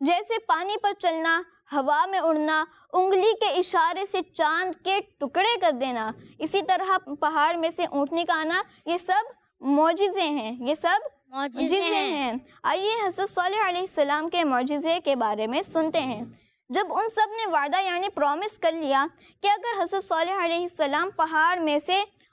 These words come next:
Speaker 1: اونٹنی نکال لیں تو وہ ایمان لے آئیں گے، وہ ایمان لے آئیں گے۔ اگر آپ نے پہاڑ کے اس پتھر سے اونٹنی نکال لی تو وہ سب، وہ قوم سمود والے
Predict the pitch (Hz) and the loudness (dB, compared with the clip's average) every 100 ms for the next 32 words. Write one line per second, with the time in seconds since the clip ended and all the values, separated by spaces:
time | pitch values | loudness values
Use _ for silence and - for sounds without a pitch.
0 | _ 311 392 - 466 403 370 415 392 285 | _ 0 2 2 0 0 2 2 0 -2
1 | 311 - 381 381 403 392 311 311 311 392 | -4 -2 0 2 4 2 2 2 2 2
2 | 339 262 233 226 226 240 254 370 453 - | 2 0 -2 -4 -4 -2 2 2 0 -8
3 | _ _ - 285 277 320 403 381 349 339 | _ _ -2 2 4 2 0 0 0 2
4 | 349 349 330 320 349 339 339 349 359 349 | 2 0 2 2 2 4 2 0 -4 -2
5 | 349 330 330 330 359 294 349 - - 320 | 2 2 2 0 0 0 0 -2 -2 -2
6 | 302 359 349 339 311 339 339 330 311 294 | 0 0 0 2 2 2 2 0 0 2
7 | 330 381 330 330 415 - - - _ - | 2 0 -2 -2 -2 -8 -20 -20 _ 0
8 | 403 415 370 381 415 339 349 381 415 427 | 2 2 2 0 0 0 0 0 -2 -4
9 | _ 320 359 359 339 330 349 359 320 320 | _ 2 2 2 0 2 0 0 0 2
10 | 330 311 311 | 2 2 0